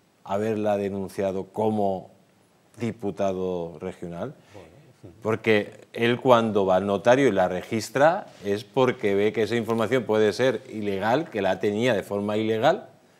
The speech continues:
y filtrada de forma ilegal desde Moncloa, y lo que intenta es lavarse las manos, ¿no?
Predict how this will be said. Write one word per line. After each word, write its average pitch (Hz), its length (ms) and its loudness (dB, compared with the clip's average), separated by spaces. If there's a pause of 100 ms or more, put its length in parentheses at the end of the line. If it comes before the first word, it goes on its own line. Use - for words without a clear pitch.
y 101 120 -6
filtrada 110 420 0
de 101 80 0
forma 110 260 -4
ilegal 101 400 0
desde 85 360 -8
Moncloa, 107 580 0 (800)
y 113 100 -4
lo 104 100 0
que 95 80 -4
intenta 90 340 -4
es 120 40 0
lavarse 117 240 0
las 78 140 -10
manos, 120 260 -8
¿no? 85 160 -14